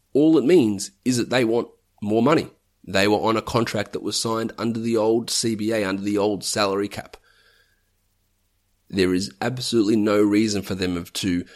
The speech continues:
to opt it in for one more year at a, at a lower price than what they're going to get and lock themselves in with a more secure future. This decision to opt out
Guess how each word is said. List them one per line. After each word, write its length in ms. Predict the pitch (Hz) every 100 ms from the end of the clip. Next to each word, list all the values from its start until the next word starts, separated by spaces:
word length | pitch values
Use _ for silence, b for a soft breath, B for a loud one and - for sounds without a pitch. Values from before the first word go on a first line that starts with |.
| B B
to 180 | - - -
opt 260 | 104 -
it 80 | 90
in 240 | 90 90
for 320 | 90 85 80 76
one 220 | 95 95
more 180 | 87 87
year 320 | 87 87 82
at 160 | 90 90
a, 440 | 78 - 73 -
at 100 | 95
a 60 | 82
lower 340 | 85 87 78
price 420 | - 95 80 -
than 140 | - 85
what 140 | 85
they're 100 | 87
going 240 | 90 80
to 120 | 85 85
get 260 | 95 90
and 200 | - 92
lock 200 | 92 -
themselves 480 | - 82 - 82 90
in 80 | 92
with 140 | 87
a 40 | 87
more 240 | 85 85
secure 420 | - - - 85
future. 440 | 80 - 82 80 - B B
This 180 | - 98
decision 520 | - 95 123 127 113
to 140 | 107 -
opt 260 | 107 -
out 340 | 110 104 107